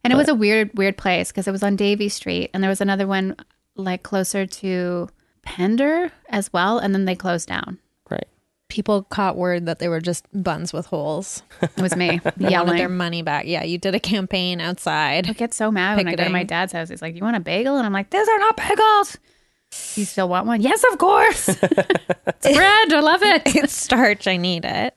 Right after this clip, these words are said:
Speaker 1: Mm-hmm.
Speaker 3: I, like, growing up in North Burnaby, I just had to, like, uh, grocery store bagels, which were, like,
Speaker 2: The, like, pre-cut ones.
Speaker 3: like Dempster's or
Speaker 2: Yeah.
Speaker 3: whatever. Just,
Speaker 1: Yeah.
Speaker 3: like, it's not.
Speaker 1: That cinnamon raisin, uh, Dempster's is pretty good, though.
Speaker 3: It's just, like,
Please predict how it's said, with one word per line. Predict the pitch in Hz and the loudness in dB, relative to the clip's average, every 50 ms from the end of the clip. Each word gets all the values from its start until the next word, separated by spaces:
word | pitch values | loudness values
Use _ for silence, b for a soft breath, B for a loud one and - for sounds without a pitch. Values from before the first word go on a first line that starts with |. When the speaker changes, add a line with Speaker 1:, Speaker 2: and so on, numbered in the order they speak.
| _ 226 | _ -2
Speaker 1:
Mm-hmm. | 202 185 185 196 190 180 180 170 190 202 | 0 0 0 0 -2 -2 -2 -2 -2 0
Speaker 3:
I, | 202 208 214 226 226 226 220 220 214 220 220 - - _ - | 2 2 4 4 2 2 2 2 2 2 0 -2 -4 _ -6
like, | 196 170 143 165 - - - 202 | -4 -4 -4 -6 -10 -14 -10 -6
growing | 175 190 185 170 165 170 160 | -2 0 0 0 0 -2 -4
up | 160 185 - | -4 -4 -2
in | 170 175 175 | -2 -2 -2
North | 175 170 170 180 175 | -2 -2 -2 -2 -2
Burnaby, | - 170 165 156 151 - 151 - 151 | -2 -2 -2 -2 -2 -4 -4 -2 -2
I | 156 156 | -2 -2
just | - - 160 - - _ - | -4 -6 -10 -10 -12 _ -14
had | 180 175 202 196 214 226 | -8 -4 -4 -4 -2 -2
to, | 254 269 269 - | -4 -4 -4 -2
like, | 269 285 277 277 269 _ - - 277 269 | -2 -2 -2 -2 -4 _ -12 -12 -8 -4
uh, | 269 302 302 311 311 311 311 311 302 302 _ _ _ _ _ _ _ _ _ _ _ _ _ - | -2 0 0 2 2 0 0 0 -2 -4 _ _ _ _ _ _ _ _ _ _ _ _ _ -4
grocery | 349 330 247 - - 185 170 | -2 0 0 0 -2 -4 -4
store | - - 165 147 160 | -2 -2 -2 -2 -2
bagels, | 160 113 151 135 139 107 113 185 185 180 - - | -2 -4 -4 -2 -2 -2 -2 -4 -4 -6 -6 -6
which | 180 - - - | -8 -6 -6 -6
were, | - - | -6 -4
like, | - - 143 | -2 0 0
Speaker 2:
The, | 143 143 | 2 2
like, | 139 135 - - | 2 0 0 0
pre-cut | - 139 131 - - 131 - - | 0 0 0 0 0 0 0 2
ones. | 147 143 139 139 143 143 | 2 2 2 2 2 2
Speaker 3:
like | 208 190 185 185 | 0 0 -2 -4
Dempster's | 165 196 185 190 190 - - - - 156 113 98 98 170 180 | -2 0 0 0 0 -4 -6 -6 -4 -4 -2 -2 -2 -2 -2
or | 165 - | 0 2
Speaker 2:
Yeah. | 139 | 2
Speaker 3:
whatever. | 135 - - - - - | 2 2 2 0 2 2
Just, | 339 349 320 247 220 196 | 2 2 2 2 2 2
Speaker 1:
Yeah. | |
Speaker 3:
like, | 214 190 185 - | 2 0 0 -2
it's | - 214 - - | -4 -6 -4 -4
not. | 214 220 208 180 147 117 - - _ _ _ _ _ - | -2 -2 0 0 -2 -4 -6 -8 _ _ _ _ _ -6
Speaker 1:
That | 311 311 | -4 -4
cinnamon | - - 285 269 262 247 226 202 | 0 0 2 2 4 2 2 2
raisin, | 190 190 190 - - 185 180 175 - - - - | 0 0 -2 -4 -4 -4 -4 -4 -4 -8 -10 -6
uh, | 180 170 160 156 165 - _ _ _ | -4 -4 -4 -4 -6 -8 _ _ _
Dempster's | - 175 165 165 - - 156 160 - | -4 -2 -2 -2 -4 -8 -10 -10 -10
is | 160 160 | -12 -14
pretty | - - 170 160 139 | -12 -10 -8 -8 -6
good, | - - - - - | -6 -8 -8 -8 -8
though. | - - - | -8 -6 -4
Speaker 3:
It's | 302 285 - | -6 -6 -4
just, | - 359 330 - - | -4 -4 -4 -2 -2
like, | 330 294 269 - | -2 -2 -2 -4